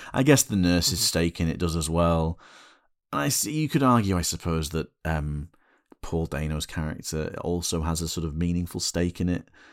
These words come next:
Speaker 1: But I just, the difference between Keith Gill's character and the, and the nurse and the, um, uh, the, um,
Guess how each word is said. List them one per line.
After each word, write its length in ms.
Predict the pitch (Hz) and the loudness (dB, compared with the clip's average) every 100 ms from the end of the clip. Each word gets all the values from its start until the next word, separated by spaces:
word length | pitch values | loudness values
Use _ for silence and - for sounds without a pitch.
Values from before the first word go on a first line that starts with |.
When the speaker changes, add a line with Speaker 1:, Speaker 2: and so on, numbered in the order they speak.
| _ | _
Speaker 1:
But 120 | - 101 | -6 -4
I 20 | |
just, 320 | 123 117 - _ _ - _ _ - | 0 0 -2 _ _ -20 _ _ -12
the 80 | - | -2
difference 340 | 143 143 151 | 0 2 0
between 640 | - - 127 113 107 104 - - | -2 0 4 4 4 0 -6 -8
Keith 300 | - 101 - | -2 -2 0
Gill's 260 | 104 101 | 0 0
character 460 | - 90 87 - 90 | -2 -2 -2 -2 0
and 100 | 87 | 0
the, 140 | 82 | 0
and 160 | 85 87 | -2 0
the 60 | 87 | 0
nurse 440 | 90 90 87 - | 2 0 0 -2
and 260 | - 87 85 - | -2 -2 -2 -2
the, 260 | 85 82 - - - - - | -2 -2 -6 -18 -20 -20 -8
um, 560 | 90 87 87 85 82 82 _ _ _ - - _ - | -2 0 0 0 -2 -6 _ _ _ -4 -4 _ -8
uh, 340 | 87 87 85 85 | -2 0 0 -2
the, 380 | 80 87 82 82 | -2 -2 0 -2
um, 460 | 82 80 80 80 | -2 -2 -2 -6